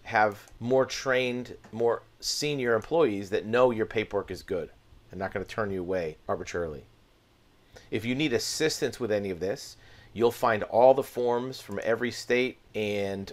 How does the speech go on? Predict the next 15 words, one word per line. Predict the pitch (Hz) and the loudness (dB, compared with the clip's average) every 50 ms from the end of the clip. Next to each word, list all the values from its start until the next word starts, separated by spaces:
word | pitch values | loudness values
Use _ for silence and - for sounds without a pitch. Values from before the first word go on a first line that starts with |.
| - - | -4 2
all | 113 113 117 120 120 120 | 4 4 6 6 6 4
of | 117 113 95 98 104 | 4 2 0 0 0
the | 110 104 104 101 98 95 - - 92 | 2 2 2 2 -2 -4 -8 -8 -2
documents | - 110 107 120 117 - 135 123 127 131 131 - - - - _ | 0 2 2 2 0 -2 -4 -2 -2 -4 -4 -6 -10 -12 -8 _
that | - 110 101 - - | 0 0 0 0 -4
you | 107 104 101 | -8 -8 -6
would | 98 92 | -6 -6
need | 95 107 113 139 165 165 - - | -6 -6 -6 -8 -8 -10 -12 -8
on | 101 101 104 107 107 110 - - - | -4 -2 0 0 -2 -2 -6 -6 -4
our | 95 95 | -4 0
website, | 95 104 101 - - 98 82 76 - - - - _ _ _ _ _ _ _ _ - _ _ _ _ _ _ _ - | 0 0 -2 -2 -4 -6 -6 -6 -8 -12 -20 -20 _ _ _ _ _ _ _ _ -20 _ _ _ _ _ _ _ -10
car | - 98 92 | -6 -6 -6
titles | - 107 98 95 98 95 | -2 -2 -2 -2 -2 -2
dot | - 98 92 - | -2 -2 -2 -2
com. | - 101 90 82 76 | -2 -6 -6 -6 -8